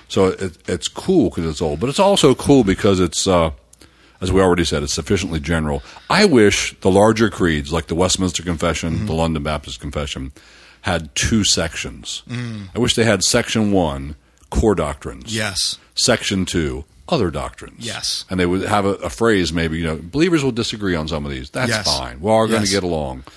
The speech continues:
Speaker 1: We're all gonna stick together and love each other. We're one body in Christ." I wish we had that. The Apostles' Creed is section one.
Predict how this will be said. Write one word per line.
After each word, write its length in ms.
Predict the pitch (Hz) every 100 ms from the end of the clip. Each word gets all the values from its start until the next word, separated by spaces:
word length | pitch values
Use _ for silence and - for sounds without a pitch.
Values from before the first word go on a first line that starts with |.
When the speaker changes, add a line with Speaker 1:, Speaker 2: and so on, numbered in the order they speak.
| - -
Speaker 1:
We're 80 | 95
all 80 | 104
gonna 140 | 101
stick 240 | - 101
together 280 | - 95 95
and 100 | 85
love 180 | 85 80
each 140 | 80 85
other. 200 | 80 78
We're 160 | 80 85
one 220 | 90 87
body 260 | 82 82 80
in 100 | 78
Christ." 300 | 82 71 - - - -
I 40 | 95
wish 220 | 139 -
we 100 | 104
had 260 | 98 92 76
that. 240 | 69 - - - -
The 80 |
Apostles' 420 | 107 147 156 123 104
Creed 280 | - 139 90
is 160 | 82
section 400 | - 104 - 87
one. 340 | 90 73 -